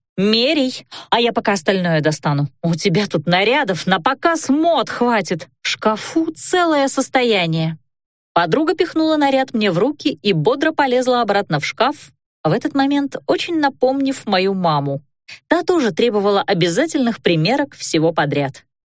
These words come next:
При мысли о маме настроение резко упало,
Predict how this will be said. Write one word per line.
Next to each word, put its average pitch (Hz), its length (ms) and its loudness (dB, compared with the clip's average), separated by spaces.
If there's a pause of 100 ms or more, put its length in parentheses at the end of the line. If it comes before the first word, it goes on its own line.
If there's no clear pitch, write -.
(840)
При 156 140 2
мысли 151 280 0
о 143 120 0
маме 226 300 -2 (140)
настроение 175 720 0
резко 185 300 -2
упало, 208 560 -4